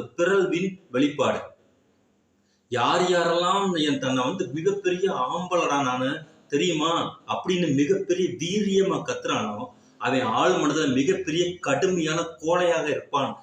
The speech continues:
அப்படிங்கிறது ஒரு உளவியல். எல்லா மீட்டிங்லயுமே வந்து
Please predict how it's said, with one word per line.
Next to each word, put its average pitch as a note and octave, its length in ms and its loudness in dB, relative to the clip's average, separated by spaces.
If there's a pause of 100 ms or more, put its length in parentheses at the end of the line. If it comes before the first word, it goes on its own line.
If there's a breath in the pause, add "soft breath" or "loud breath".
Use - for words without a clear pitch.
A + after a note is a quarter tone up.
(120)
அப்படிங்கிறது C#3 520 0
ஒரு A#2+ 200 -4
உளவியல். B2+ 420 -2 (400 soft breath)
எல்லா G#3 460 2 (140)
மீட்டிங்லயுமே D3 720 0
வந்து B2+ 220 -2